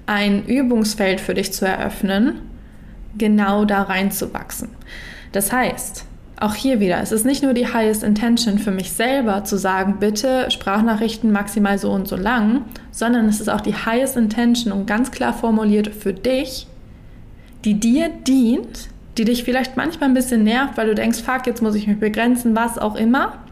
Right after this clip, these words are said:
aber die dir long term so viel mehr dient in deinem Leben und in deinem Business, in der Art, wie du dich führst, in der Art auch, wie du andere führst.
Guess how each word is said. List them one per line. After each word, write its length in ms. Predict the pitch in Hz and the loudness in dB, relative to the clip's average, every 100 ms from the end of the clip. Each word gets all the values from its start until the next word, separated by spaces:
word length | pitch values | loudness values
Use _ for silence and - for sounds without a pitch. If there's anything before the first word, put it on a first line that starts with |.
| - - - - - | -18 -18 -18 -18 -4
aber 160 | 208 226 | 0 2
die 160 | 240 | 4
dir 440 | 220 240 240 233 - | 4 4 4 0 -4
long 360 | 226 214 233 294 | 0 2 2 0
term 400 | - 208 - - - - - - - - - | -2 -4 -4 -6 -12 -18 -18 -18 -20 -20 -18
so 220 | - 269 | -6 -2
viel 160 | 302 277 | 0 2
mehr 140 | 240 | 2
dient 260 | 208 220 285 | 2 2 2
in 100 | 233 | 2
deinem 240 | 208 208 | 4 4
Leben 400 | 202 208 262 359 | 4 2 0 -2
und 160 | 311 226 | 0 2
in 160 | 208 208 | 4 4
deinem 240 | 208 202 | 4 2
Business, 320 | 214 233 262 | 2 2 0
in 80 | 240 | 2
der 140 | 214 | 2
Art, 180 | 208 208 | 2 0
wie 60 | 214 | 0
du 100 | 202 | 0
dich 260 | 190 262 | 0 -4
führst, 320 | - 294 311 311 | -4 -2 -2 2
in 140 | 233 | 2
der 140 | 208 | 2
Art 160 | - 202 | 2 0
auch, 180 | 208 - | -2 -2
wie 60 | |
du 80 | 214 | -2
andere 360 | 208 277 294 170 | 0 -2 -2 -4
führst. 540 | - - - - - | -8 -10 -10 -12 -14